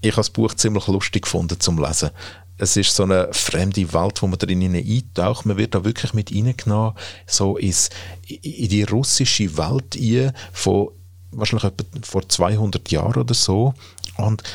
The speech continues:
ja, manchmal ist es echt befremdlich, manchmal geht einem der Pilger echt auf die Nerven, weil er so verloren ist und dass er so emotional rausposaunt und dann gleichzeitig später so eine übersprühende Freude hat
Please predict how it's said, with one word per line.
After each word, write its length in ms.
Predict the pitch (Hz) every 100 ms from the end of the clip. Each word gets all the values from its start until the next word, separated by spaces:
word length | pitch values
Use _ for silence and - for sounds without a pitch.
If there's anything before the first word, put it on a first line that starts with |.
| - - - - - - -
ja, 300 | - 113 110
manchmal 340 | - 117 160 117
ist 60 |
es 80 | -
echt 220 | 98 110
befremdlich, 680 | - - 80 104 135 151 135
manchmal 460 | 104 117 131 - 95
geht 100 | 104
einem 140 | 101
der 100 | 95
Pilger 440 | 90 - 113 123 - -
echt 240 | 123 -
auf 140 | 120
die 60 | -
Nerven, 760 | 90 104 123 - 113 110 107 92
weil 140 | 98
er 60 | 95
so 340 | - 110 120
verloren 760 | 117 104 95 107 123 131 120 117
ist 200 | 113 104
und 160 | 101
dass 120 | 98 98
er 40 |
so 220 | 92 98
emotional 1400 | - 117 123 123 - - - 87 92 101 113 113 113 107
rausposaunt 1200 | - 131 117 110 92 - 101 95 92 107 110 -
und 180 | 95 95
dann 200 | 107 113 - - -
gleichzeitig 800 | 117 117 139 - - 127 123 110
später 720 | - - 98 101 117 - 107 101
so 280 | - -
eine 120 | 123 123
übersprühende 880 | 139 156 160 147 - 120 135 127
Freude 480 | 123 - 101 120 120
hat 160 | 110